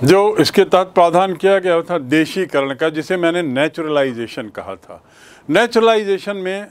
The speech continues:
आप याद रखें, ये उन लोगों के लिए है जो भारत में आने के इच्छुक हों, उन विदेशियों के लिए जो भारत में आने से, भारत में रहे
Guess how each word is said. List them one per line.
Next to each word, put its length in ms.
आप 220
याद 220
रखें, 400
ये 200
उन 300
लोगों 300
के 160
लिए 260
है 120
जो 220
भारत 480
में 80
आने 300
के 180
इच्छुक 520
हों, 180
उन 220
विदेशियों 560
के 160
लिए 180
जो 140
भारत 460
में 160
आने 460
से, 180
भारत 400
में 100
रहे 280